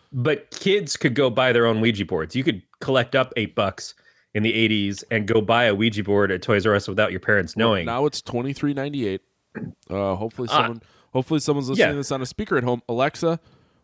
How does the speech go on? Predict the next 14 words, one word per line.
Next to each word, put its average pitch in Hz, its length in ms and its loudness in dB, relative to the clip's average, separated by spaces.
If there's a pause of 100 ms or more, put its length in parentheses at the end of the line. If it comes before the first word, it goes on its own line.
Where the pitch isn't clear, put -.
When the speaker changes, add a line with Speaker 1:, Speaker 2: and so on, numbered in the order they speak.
(520)
Speaker 2:
order 147 360 6
Speaker 1:
<laughs> - 60 -6
Speaker 2:
classic 139 480 0
Ouija 123 380 0
board 113 340 2
game. 104 360 -6 (760)
Speaker 1:
You're 143 280 2
such - 320 -6
a 80 40 -6 (180)
dick. 214 100 -8
Speaker 2:
Confirm. 117 520 0 (280)
Speaker 1:
Uh, 156 200 4
Speaker 2:
<sighs> - 40 -16 (2250)
Uh, 104 580 -6